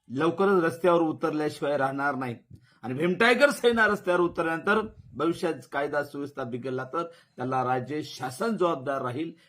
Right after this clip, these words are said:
एवढं या ठिकाणी मी राज्य शासना-, शासनाला इशारा देतो. आणि अर्जुन नाना आणि विश्वजित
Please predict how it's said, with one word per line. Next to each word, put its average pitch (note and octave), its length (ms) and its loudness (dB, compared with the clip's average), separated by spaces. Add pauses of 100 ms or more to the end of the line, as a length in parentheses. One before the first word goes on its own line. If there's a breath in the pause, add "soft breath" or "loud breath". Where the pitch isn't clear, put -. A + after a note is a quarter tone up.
(160 soft breath)
एवढं C#3+ 200 -2
या C#3+ 120 2
ठिकाणी C3+ 380 -4
मी C3 100 -2
राज्य B2+ 280 -2
शासना-, B2+ 380 -8
शासनाला B2+ 480 -4
इशारा A#2+ 360 -4
देतो. D#3 480 -4 (200 soft breath)
आणि D3+ 380 -2 (160)
अर्जुन C3+ 360 -2
नाना D3 200 -4
आणि C3+ 160 -2
विश्वजित E3 460 -2